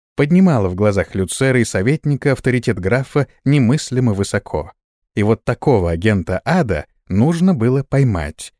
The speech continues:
и советник, и Люцер сошлись во мнении, что его стоит перекупить.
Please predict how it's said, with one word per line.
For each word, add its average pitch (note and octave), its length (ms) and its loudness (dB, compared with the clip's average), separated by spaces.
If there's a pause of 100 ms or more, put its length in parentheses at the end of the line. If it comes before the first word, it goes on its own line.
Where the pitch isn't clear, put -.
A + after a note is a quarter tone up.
(140)
и A2+ 80 -2
советник, A2 640 -2
и C#3+ 40 2
Люцер B2 400 0
сошлись C3 440 -4
во G#2 140 0
мнении, D3 420 2
что - 200 -4
его B2 220 2
стоит - 580 -2
перекупить. D3+ 960 -2